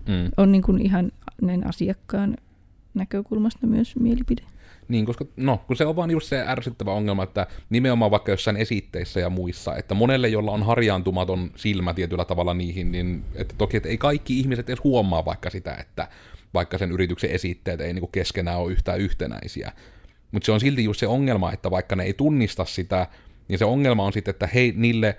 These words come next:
Speaker 1: teidän kohdeasiakkaalle ei pääse muodostumaan sitä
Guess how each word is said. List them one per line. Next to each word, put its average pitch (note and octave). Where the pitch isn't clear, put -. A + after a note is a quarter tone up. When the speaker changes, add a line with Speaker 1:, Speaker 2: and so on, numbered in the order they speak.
Speaker 1:
teidän G#2+
kohdeasiakkaalle G#2
ei G2+
pääse G2+
muodostumaan G2+
sitä F#2